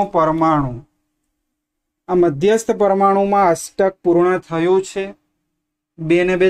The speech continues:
ચાર જ ઇલેક્ટ્રોન છે. માટે આને શું કહીએ છીએ? અપૂર્ણ અષ્ટક ધરાવતું ઉદાહરણ. છતાં પણ આ સંયોજન સ્થાયી છે. Clear? આવી રીતે તમે બી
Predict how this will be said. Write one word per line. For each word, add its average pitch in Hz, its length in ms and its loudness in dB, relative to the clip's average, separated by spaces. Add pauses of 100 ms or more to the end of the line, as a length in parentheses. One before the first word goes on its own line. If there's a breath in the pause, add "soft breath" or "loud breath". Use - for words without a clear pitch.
(100)
ચાર 185 160 0 (100)
જ 196 120 -6
ઇલેક્ટ્રોન 190 480 -2
છે. 139 200 -18 (960)
માટે 170 520 0
આને 214 320 0
શું 214 240 -6
કહીએ 190 380 4
છીએ? 196 340 0 (200)
અપૂર્ણ 185 760 0 (260)
અષ્ટક 185 640 -4
ધરાવતું 156 760 0
ઉદાહરણ. 135 600 -2 (600)
છતાં 208 340 -2
પણ 226 140 0
આ 220 100 2
સંયોજન 208 540 -2
સ્થાયી 190 500 -2
છે. - 220 -18 (840)
Clear? 190 320 -4 (760)
આવી 208 180 2
રીતે 208 240 0
તમે 202 240 -4
બી 196 340 -2